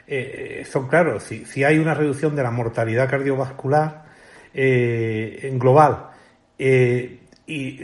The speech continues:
es fundamentalmente a expensas de la reducción de los factores de riesgo. Reducción del con-, sobre todo control de glucemia, pero no es el principal aquí,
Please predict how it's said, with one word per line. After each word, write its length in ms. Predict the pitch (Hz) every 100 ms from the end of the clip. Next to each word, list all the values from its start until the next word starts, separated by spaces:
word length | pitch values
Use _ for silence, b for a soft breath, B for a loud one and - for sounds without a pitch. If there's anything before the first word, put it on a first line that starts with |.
| 139 160
es 160 | 147
fundamentalmente 1080 | - 156 143 131 123 135 139 147 170 170 -
a 140 | 127
expensas 500 | 117 - 143 143 165
de 60 | 160
la 120 | 147
reducción 380 | 127 123 107 143
de 80 | 165
los 100 | -
factores 340 | 147 151 131
de 80 | 120
riesgo. 400 | 117 170 113 101 B B B B
Reducción 480 | - 127 117 - 139
del 240 | 135 123 113
con-, 240 | 104 107 - -
sobre 280 | - 131 107
todo 220 | 147 151
control 300 | 110 113 151
de 60 | 175
glucemia, 420 | 190 196 214 202
pero 180 | 139 131
no 320 | 143 156 131
es 160 | 131
el 80 | 127
principal 480 | - 160 190 160 160
aquí, 300 | 160 147